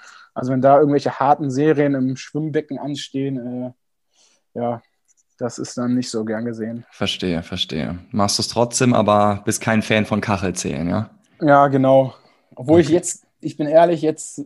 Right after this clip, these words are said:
Speaker 1: ich würd schon mal gern wieder schwimmen. Also auch wenn
Speaker 2: Klar.
Speaker 1: ich sonst nicht der Freund vom Schwimmen bin, jetzt würde ich's gerne mal wieder.
Speaker 2: Da misst man es dann schon. Ich verstehe, was du meinst.
Speaker 1: Genau.
Speaker 2: Ähm, wie läuft denn das so mit, mit Tracking und, und Load Monitoring und so weiter und so fort? Also wie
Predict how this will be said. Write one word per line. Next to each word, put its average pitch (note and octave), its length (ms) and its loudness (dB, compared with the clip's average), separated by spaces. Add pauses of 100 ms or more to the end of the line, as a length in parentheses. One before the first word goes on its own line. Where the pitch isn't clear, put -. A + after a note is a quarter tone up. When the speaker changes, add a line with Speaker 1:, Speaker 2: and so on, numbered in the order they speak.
Speaker 1:
ich C#3+ 160 -8
würd E3+ 180 0
schon D#3 140 -2
mal D3+ 100 6
gern C3+ 200 2
wieder B2 140 2
schwimmen. C3 300 -2
Also A#2+ 240 -6
auch A#2+ 80 -2
wenn B2+ 120 -2
Speaker 2:
Klar. A#2 60 2
Speaker 1:
ich - 60 -4
sonst C#3+ 160 -2
nicht D3 120 0
der C#3 60 2
Freund D3 260 0
vom C#3 120 -6
Schwimmen C#3+ 260 -4
bin, C3+ 140 -2
jetzt C#3 220 -4
würde C3+ 180 -4
ich's - 120 -12
gerne B2 180 -8
mal A#2 120 -12
wieder. A#2 240 -16 (1800)
Speaker 2:
Da G#2+ 120 -2
misst G#2+ 240 0
man G2+ 120 -2
es F#2 100 -6
dann G2 140 -6
schon. F#2+ 260 -8
Ich F#2 80 -14
verstehe, G#2 280 -6
was G2+ 140 -2
du G2+ 80 -4
meinst. G2 300 0
Speaker 1:
Genau. G#2+ 200 0
Speaker 2:
Ähm, G#2+ 300 4
wie A2+ 60 4
läuft A#2 240 4
denn C3 80 2
das A2+ 140 4
so A2 100 2
mit, A2 460 0
mit G2 280 -2
Tracking B2+ 520 2
und, G#2 240 2
und G2+ 160 2
Load B2 320 2
Monitoring G#2+ 640 0
und F#2+ 100 -4
so F2+ 140 -8
weiter F#2 280 -4
und F#2 100 -6
so F2+ 100 -6
fort? F#2 240 -6
Also F#2 340 -6
wie A2 440 -2